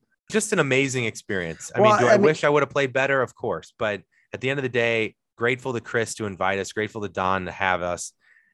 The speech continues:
Speaker 1: And look,
Speaker 2: Oh, Ev,
Speaker 1: it was the
Speaker 2: let me just re-
Speaker 1: ultimate mental game challenge, right? Of just feeling off, but being at a place like that and trying to do your best to enjoy it.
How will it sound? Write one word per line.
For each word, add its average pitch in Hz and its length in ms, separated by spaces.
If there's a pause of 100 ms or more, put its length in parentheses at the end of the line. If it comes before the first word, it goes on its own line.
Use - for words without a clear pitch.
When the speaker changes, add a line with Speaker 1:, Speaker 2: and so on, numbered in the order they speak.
(100)
Speaker 1:
And 107 380
look, 139 400 (120)
Speaker 2:
Oh, - 60 (120)
Ev, 160 200
Speaker 1:
it - 40
was - 80
the 123 60
Speaker 2:
let 160 180
me 190 80
just 160 140
re- 165 60
Speaker 1:
ultimate 170 200
mental 156 300
game 147 640
challenge, 123 580
right? 110 320
Of 117 160
just 120 360
feeling 135 460 (340)
off, 113 560 (560)
but 127 200
being 120 220
at 143 80
a 139 40
place - 320
like 120 180
that 82 260
and 98 120
trying 113 380
to 117 180
do 110 220
your 113 180
best 110 300
to 120 80
enjoy 113 360
it. 78 140